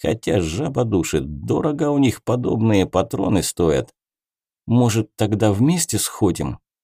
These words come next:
«Нет, в первый выход я пойду один», решительно отрезал Сергей. «У тебя мало опыта, погибнем оба, да и нельзя оставлять базу без присмотра, слишком много вокруг наших следов». «Ладно,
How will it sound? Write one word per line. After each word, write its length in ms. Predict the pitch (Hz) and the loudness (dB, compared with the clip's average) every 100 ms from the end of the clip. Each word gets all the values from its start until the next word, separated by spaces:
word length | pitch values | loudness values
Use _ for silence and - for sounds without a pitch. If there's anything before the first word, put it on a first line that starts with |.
| _ _ | _ _
«Нет, 380 | 90 110 98 - - _ _ | 2 4 4 0 -14 _ _
в 160 | - - | -18 -10
первый 340 | - 127 123 98 | 2 4 6 6
выход 360 | 104 - 85 | 6 4 0
я 120 | 92 101 | 0 0
пойду 420 | - 92 80 92 | 2 2 4 2
один», 420 | 90 85 85 - _ _ - | 2 2 -2 -2 _ _ -2
решительно 640 | 90 80 107 107 127 127 | 0 2 2 2 2 2
отрезал 540 | - 92 85 90 90 85 | 0 -2 -2 0 0 0
Сергей. 520 | 95 85 90 85 80 _ _ - | -2 -2 2 2 0 _ _ -8
«У 80 | |
тебя 320 | 78 80 113 135 | -4 0 0 2
мало 260 | 139 123 | 4 4
опыта, 560 | - 156 - 85 127 - | 2 -2 -2 -2 -2 -2
погибнем 640 | - 101 127 131 95 92 - | 2 2 2 2 4 4 4
оба, 460 | 104 101 87 80 - - | 4 4 4 2 -2 -12
да 240 | - 78 | -4 0
и 80 | 90 | 4
нельзя 420 | 120 151 147 147 | 4 2 0 -2
оставлять 680 | - 82 - 87 95 87 82 | 0 -2 0 -2 2 2 0
базу 420 | 76 113 82 85 | 0 2 2 2
без 240 | 73 82 - | 0 -2 0
присмотра, 720 | 90 92 95 87 - 80 - _ _ | 0 0 2 0 2 -2 -2 _ _
слишком 520 | - - - - - 143 | -10 -2 -2 -2 -2 0
много 280 | 151 135 | 0 2
вокруг 460 | 113 113 110 117 - | 2 2 2 0 2
наших 360 | 117 113 101 - | 2 4 2 -2
следов». 560 | - 107 127 90 - _ _ _ _ _ _ | -2 0 2 0 -4 _ _ _ _ _ _
«Ладно, 500 | 107 120 101 85 - | 2 2 2 -2 -2